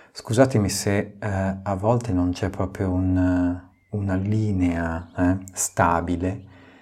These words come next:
eh, proprio perché, ehm, a me piacerebbe proprio soddisfare un po' tutti, quindi spesso uso, a volte anzi uso un linguaggio molto semplice, a volte invece un po' più sofisticato, complicato.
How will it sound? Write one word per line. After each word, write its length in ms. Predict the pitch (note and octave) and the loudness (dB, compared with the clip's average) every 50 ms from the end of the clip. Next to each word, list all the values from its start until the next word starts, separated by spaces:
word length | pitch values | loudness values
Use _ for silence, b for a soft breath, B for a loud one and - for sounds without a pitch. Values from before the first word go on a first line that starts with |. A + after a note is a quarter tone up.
| B B B B B B B B _ _ _ | B B B B B B B B _ _ _
eh, 760 | - B2+ A#2 A2 A2 A2 G#2+ G2+ G2+ G2+ G2+ F#2+ F#2+ - - - _ _ _ _ _ _ | -6 -2 -2 0 0 0 -2 -2 -2 -2 -4 -6 -8 -12 -16 -20 _ _ _ _ _ _
proprio 280 | - G#2+ G2 G#2+ G#2+ | -6 -2 -2 -2 -2
perché, 720 | - - G#2 G2 F#2+ - - - G#2 G2+ G#2 G#2 G2+ G2 F#2+ | 0 -2 -2 -2 -4 -6 -4 0 2 4 4 4 4 2 0
ehm, 160 | G2+ F#2+ F#2+ | -2 -4 -4
a 120 | F#2+ F#2+ | -2 -2
me 140 | F#2+ F#2+ F#2 | -2 -2 -2
piacerebbe 560 | - G2 F#2 - - F#2+ F#2+ F#2+ F#2 F2+ F2+ | -2 -4 -6 -4 -4 -2 0 0 0 0 -2
proprio 240 | - - F2+ - - | -4 -6 -10 -10 -10
soddisfare 540 | - - F#2 F2 F#2 F2+ - - - F#2 F2+ | -8 -6 -6 -6 -6 -8 -6 -4 -2 0 0
un 80 | F2+ F#2 | 0 0
po' 160 | - G2 F#2+ | 0 -2 -6
tutti, 340 | F#2+ - F#2 - - - G#2 | -4 -6 -6 -6 -6 -10 -8
quindi 560 | - - A2 A2 A2 G#2 G2+ G2+ G2+ G2 - - | -4 0 2 2 2 4 4 2 2 0 -6 -10
spesso 720 | - - - _ - A#2 A2+ A2 - - - - G#2+ G2+ | -12 -14 -8 _ 2 2 2 2 0 -2 0 2 4 4
uso, 680 | G2+ G2+ G2+ F#2+ G2+ G2 G2 F#2+ F#2+ G2 - - - _ _ _ - - | 4 4 2 2 2 0 0 0 -2 -4 -8 -16 -20 _ _ _ -10 -2
a 80 | - G#2+ | 2 6
volte 460 | G2 A2 G2+ F2 E2+ E2+ - - F#2 | 8 8 8 6 4 0 -2 -4 -2
anzi 440 | F2 F2 F2 F2+ F2+ - - - F#2 | 0 2 2 2 0 0 -2 -2 0
uso 300 | F2+ F#2 F#2 F2+ F#2+ F#2 | 0 0 0 0 0 2
un 180 | F2+ F2+ F2 | 2 2 2
linguaggio 720 | F2 F2 F2+ F2+ - F#2 F#2 F#2 F#2 F#2+ F#2+ - F#2 F#2 F2+ | 2 0 0 0 0 2 2 2 2 0 -4 -4 -2 0 2
molto 480 | F2+ F2+ F#2 F#2+ F#2+ F#2 F#2+ F#2+ F#2+ | 2 2 2 2 0 -4 -4 -4 -6
semplice, 720 | F2 - - F#2 F2+ F#2 F#2 F#2+ G2+ G2 - - A2 A#2 B B B B B B B B B B | -4 -2 -2 -2 0 -2 -2 -4 -8 -10 -10 -10 -10 -12 B B B B B B B B B B
a 80 | B A#2 | B -2
volte 420 | F#2+ F#2+ F#2 F#2+ G2+ G2 G2 - | 2 2 2 2 0 -2 -6 -6
invece 360 | - F2 E2 F2 - - - E2+ | -4 -2 -2 -2 -4 -4 -4 -4
un 100 | E2 E2+ | -4 -2
po' 160 | - F2 E2+ | -2 -4 -4
più 520 | - - F#2 F2 F2 E2+ E2+ E2 - - _ | -2 -2 0 0 0 0 -2 -4 -8 -14 _
sofisticato, 920 | - - F2+ - - F2+ F2 - - G2+ F2+ - - D2+ D2+ - E2+ - | -6 -4 -4 -4 -2 -6 -6 -2 -2 0 2 2 2 2 2 0 -4 -2
complicato. 760 | - F2 E2 - - F2 F2 - - - - - - - - | -2 -2 -2 0 -2 -2 -2 -2 -4 -6 -8 -10 -16 -20 -20